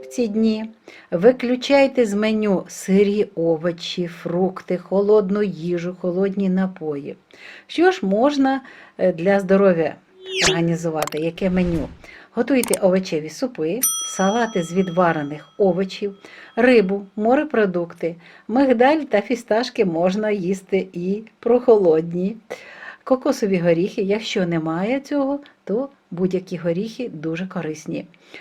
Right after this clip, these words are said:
Е, робіть запечені фрукти, дуже смачні і корисні, яблука з медом запечені, або ж з сиром. Так що можна придумувати.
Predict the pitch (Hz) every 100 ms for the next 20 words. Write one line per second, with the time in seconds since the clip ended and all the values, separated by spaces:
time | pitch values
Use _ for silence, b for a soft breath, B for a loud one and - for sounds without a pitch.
0 | B B B - 190 190 190 233 269 330
1 | 302 285 254 254 226 196 196 196 196 -
2 | 226 208 - 175 170 180 175 165 - -
3 | 175 170 - 190 170 160 180 170 190 -
4 | 165 147 B B - 175 170 170 185 190
5 | 196 190 190 185 185 180 185 190 185 185
6 | 190 175 175 170 B B B - 160 165
7 | 165 160 165 170 165 - - - - 180
8 | 180 180 170 B B B B - 214 -
9 | 214 220 208 202 190 233 196 180 165 170
10 | 170